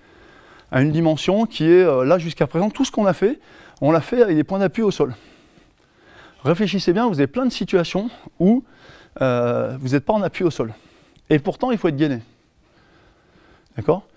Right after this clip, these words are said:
Je, il y a quelques années, j'avais semé le trouble dans une, dans une conférence de, d'entraîneurs d'athlétisme,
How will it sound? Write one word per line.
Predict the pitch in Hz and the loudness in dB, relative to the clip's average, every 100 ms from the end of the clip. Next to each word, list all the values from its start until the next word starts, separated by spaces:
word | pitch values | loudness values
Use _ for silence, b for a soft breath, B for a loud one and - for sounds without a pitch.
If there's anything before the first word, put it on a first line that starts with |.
| b b b | b b b
Je, | - - | -10 -4
il | 127 127 | 0 0
y | |
a | 127 | -2
quelques | 147 160 151 | -4 -2 -2
années, | 165 | 0
j'avais | 160 127 | 0 -2
semé | - 147 147 | -2 -2 -2
le | |
trouble | 135 175 | -2 -2
dans | 143 | -2
une, | 123 123 120 113 113 B B B B B B - | 0 -2 0 -2 -4 B B B B B B -6
dans | |
une | 123 131 | -4 -4
conférence | 151 - 147 139 | -6 -2 -2 -2
de, | 127 113 | -4 -4
d'entraîneurs | 123 123 139 139 | -6 -4 -2 -2
d'athlétisme, | 117 139 226 240 | -4 -6 -4 -4